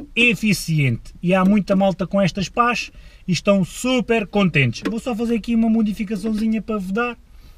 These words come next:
e fica tudo porreiro. Pronto, malta,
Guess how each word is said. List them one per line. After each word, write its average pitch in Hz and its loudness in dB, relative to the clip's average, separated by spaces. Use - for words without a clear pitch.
e 208 0
fica 190 -2
tudo 170 -4
porreiro. 123 -2
Pronto, 240 2
malta, 180 2